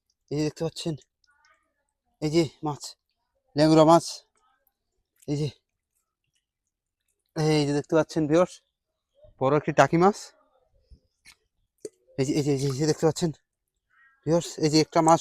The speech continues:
শোল মাছের ছাও, এই শোল মাছের ছাও রাখলাম এই জায়গায় ভিউয়ার্স। এখানে তো অনেক মাছ দেখেছিলাম, এখন তো এই যে শোল মাছের ছাও, শোল মাছের ছাও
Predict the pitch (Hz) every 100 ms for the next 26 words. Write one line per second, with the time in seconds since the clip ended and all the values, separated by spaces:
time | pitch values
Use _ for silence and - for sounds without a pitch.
0 | - 151 165 170 170 196 - _ _ _
1 | _ _ _ _ - 131 143 147 151 -
2 | 156 156 143 - 170 160 160 202 - _
3 | _ _ _ _ _ _ - 131 156 143
4 | - _ _ _ _ _ - - _ _
5 | - 151 151 160 165 151 156 151 151 143
6 | 156 135 _ - - _ _ _ _ _
7 | _ - _ - 139 139 143 _ _ _
8 | _ 127 147 143 156 160 151 - 185 190
9 | _ _ _ _ _ _ _ _ _ _
10 | _ _ - 139 139 143 139